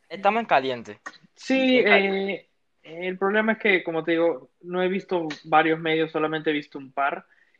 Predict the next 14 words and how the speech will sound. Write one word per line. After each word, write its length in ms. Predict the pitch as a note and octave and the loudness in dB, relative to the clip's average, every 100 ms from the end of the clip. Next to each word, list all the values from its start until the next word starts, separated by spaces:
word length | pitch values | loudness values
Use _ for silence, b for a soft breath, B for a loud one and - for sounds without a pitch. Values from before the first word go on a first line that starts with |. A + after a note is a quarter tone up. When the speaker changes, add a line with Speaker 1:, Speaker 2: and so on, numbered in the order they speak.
| - | -12
Speaker 2:
y 120 | B2+ | -6
no 140 | C#3+ | -4
sé 180 | C#3+ D3+ | -2 -2
qué 100 | D3 | -2
tan 380 | C#3+ C#3+ C#3+ C3+ | 0 -2 -2 -6
creíbles 500 | C#3 C3+ C#3 C3+ C3+ | -2 0 0 -2 -4
sean 180 | C#3+ C3+ | -4 -4
esos 260 | C3 C#3 | -6 -8
medios, 520 | D3 D#3+ D#3+ E3+ G#3 - | 0 2 4 2 -2 -6
pero 580 | - C3+ C3 B2+ B2+ B2+ - _ | -2 0 2 2 0 -4 -16 _
se 160 | - D#3 | 2 2
supone 480 | - D#3 G3 G3+ G3 | 2 2 4 4 2
que 100 | E3+ | 0
Messi 500 | E3+ E3+ G3+ F#3+ | 0 -2 -4 -6